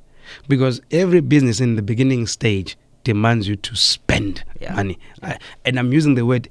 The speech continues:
Speaker 1: spend,
Speaker 2: Mm-hmm.
Speaker 1: not trying to be fancy and say invest.
Speaker 2: Mm.
Speaker 1: Spend it. To have branding is spending money.
Speaker 2: Mm.
Speaker 1: To s-, to buy a, a laptop,
Speaker 2: Mm-hmm.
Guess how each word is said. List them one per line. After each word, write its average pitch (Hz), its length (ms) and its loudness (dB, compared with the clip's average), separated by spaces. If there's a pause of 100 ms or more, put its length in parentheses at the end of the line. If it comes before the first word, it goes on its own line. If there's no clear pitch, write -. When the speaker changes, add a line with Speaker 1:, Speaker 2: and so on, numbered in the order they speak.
Speaker 1:
spend, - 580 0
Speaker 2:
Mm-hmm. - 240 -12
Speaker 1:
not 143 100 4
trying 143 200 0
to 120 60 -4
be 120 80 -2
fancy 120 260 -4
and 104 100 -6
say 113 180 -2
invest. 98 720 -6
Speaker 2:
Mm. 101 220 -8 (720)
Speaker 1:
Spend 113 500 -2
it. - 240 -16 (640)
To 120 100 2
have 107 140 0
branding 98 460 -2 (440)
is 113 120 0
spending 110 420 0
money. 92 320 -8
Speaker 2:
Mm. 90 120 -12
Speaker 1:
To 131 100 0
s-, - 180 -4 (380)
to - 80 -4
buy 135 220 4
a, 123 240 -2
a - 60 -8
laptop, 113 420 -2
Speaker 2:
Mm-hmm. 90 260 -10